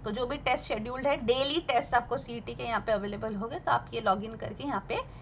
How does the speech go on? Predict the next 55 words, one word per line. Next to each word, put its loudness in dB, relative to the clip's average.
test 6
दे 0
सकते -6
हैं। -6
तो -4
उसके -8
questions 2
जो 0
कि -4
इस -6
तरह 6
आपको 2
दिखेंगे, -4
तो 4
आपको 4
ये 0
चार 8
options 0
में -4
से -4
एक -6
correct 4
option 2
select -2
करना 0
है 4
और 4
ये -2
टेस्ट -2
देना -4
है। -6
जैसे -2
ये 4
सवाल 10
यहाँ 2
दिया 6
गया 0
है, 4
आपको 4
दिख -4
के -4
पता 4
चलेगा 2
कि -4
ये 0
आपका 4
science -2
one 0
chapter 2
nine -2
carbon 6
compound 6
से -8
सवाल 2
है। -10